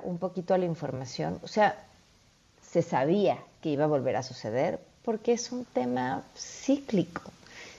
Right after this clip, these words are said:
este, incluso me atrevería a decir hasta evolutivo. Eh, lo que, lo que resulta increíble es cómo,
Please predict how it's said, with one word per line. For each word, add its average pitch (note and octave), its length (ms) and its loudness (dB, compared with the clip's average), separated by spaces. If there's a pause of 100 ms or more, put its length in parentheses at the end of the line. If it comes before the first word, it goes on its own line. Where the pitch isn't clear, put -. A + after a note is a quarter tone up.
(100)
este, D#3+ 360 0
incluso G3 400 2
me B3 60 -2
atrevería D#3 420 0
a F#3 40 8
decir G3+ 240 -2
hasta D#3+ 460 -4
evolutivo. C#3 840 0 (480)
Eh, E3+ 920 4 (720)
lo F3+ 180 4
que, F3+ 200 -2
lo F3+ 160 2
que F#3+ 100 -4
resulta G3+ 400 0
increíble G3+ 500 0
es F3+ 160 -4
cómo, F#3 480 0